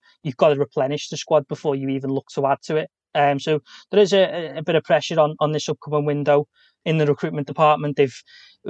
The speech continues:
Mike Riggs come in over eighteen months ago now, I think, and, you know, they, over lockdown, they, they, they've been really hard at work. The, the club have in-, increased the staff size in that,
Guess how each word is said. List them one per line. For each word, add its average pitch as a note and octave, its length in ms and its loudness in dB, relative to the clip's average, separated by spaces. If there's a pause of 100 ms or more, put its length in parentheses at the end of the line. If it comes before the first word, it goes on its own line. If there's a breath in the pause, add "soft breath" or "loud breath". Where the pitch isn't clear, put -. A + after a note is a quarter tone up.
Mike D3+ 280 0
Riggs C#3 200 -2
come D3 220 -4
in C#3 280 -2 (440)
over C#3 220 -2
eighteen C#3 320 -4
months C#3+ 200 -6
ago D3 200 0
now, C#3+ 180 -2
I C#3 60 0
think, C#3+ 320 -4
and, C#3+ 180 -2 (440 loud breath)
you D3 80 -4
know, D3 100 4
they, D3 240 -2 (160)
over D#3 200 4
lockdown, D3 520 2
they, D3 160 -4
they, D3+ 400 -4
they've D3 260 0
been D3 180 0
really C#3+ 200 0
hard C#3 280 -2
at D3 100 -12
work. C#3+ 260 2 (160)
The, C#3+ 240 -6 (220)
the - 80 -8
club D3 240 0
have C#3+ 100 2
in-, C#3+ 180 -2 (100)
increased D3 520 -6
the D3 60 -8
staff - 280 -4
size D3 480 0
in D3+ 100 -6
that, C#3+ 120 -6